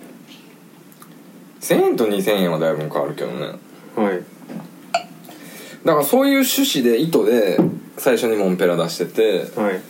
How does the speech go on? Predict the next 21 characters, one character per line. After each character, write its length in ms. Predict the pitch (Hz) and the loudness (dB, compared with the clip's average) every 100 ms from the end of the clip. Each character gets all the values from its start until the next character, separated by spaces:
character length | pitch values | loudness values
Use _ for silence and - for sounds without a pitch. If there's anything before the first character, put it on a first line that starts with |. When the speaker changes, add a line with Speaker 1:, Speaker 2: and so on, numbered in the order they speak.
| - - - - - | -20 -20 -20 -20 -10
Speaker 1:
次 220 | - 92 | -2 0
に 120 | 92 87 | 2 2
こ 120 | 85 | 0
れ 60 | |
出 100 | 80 | 0
し 100 | 71 80 | -4 -6
て 60 | |
る 80 | 67 | -8
ん 680 | 64 62 60 62 60 62 - | -8 -8 -10 -10 -10 -14 -14
で 100 | 64 | -14
す 140 | - | -12
よ 80 | 65 | -12
ね。 60 | - - - - - - - - - - - | -14 -18 -20 -20 -20 -18 -14 -14 -14 -18 -2
Speaker 2:
あ、 100 | - | 2
で 80 | 214 | 4
も 120 | 240 | 4
こ 140 | 165 190 | 4 4
れ 100 | 254 | 4
は、 400 | 277 208 98 - | 4 2 0 -4
Speaker 1:
う 40 | |
ん。 100 | - | -8